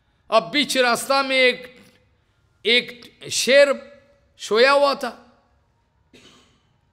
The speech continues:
बिहारी ने पीछे हटना शुरू कर दिया। बाबा बोले, "ए, पीछे क्यों जा रहा है?" "बाबा, बाघ है इधर,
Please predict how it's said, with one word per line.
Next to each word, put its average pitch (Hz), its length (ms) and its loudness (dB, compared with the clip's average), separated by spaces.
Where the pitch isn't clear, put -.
बिहारी 214 420 0
ने 247 140 -2
पीछे 226 320 -6
हटना 240 320 -2
शुरू 233 240 -8
कर 226 200 -6
दिया। 226 120 -10
बाबा 175 260 -2
बोले, 202 320 -2
"ए, 294 500 2
पीछे 277 240 -2
क्यों 330 160 -4
जा 330 180 4
रहा 339 120 6
है?" - 340 -2
"बाबा, 175 920 -2
बाघ 170 420 -4
है 202 340 -4
इधर, 180 480 -6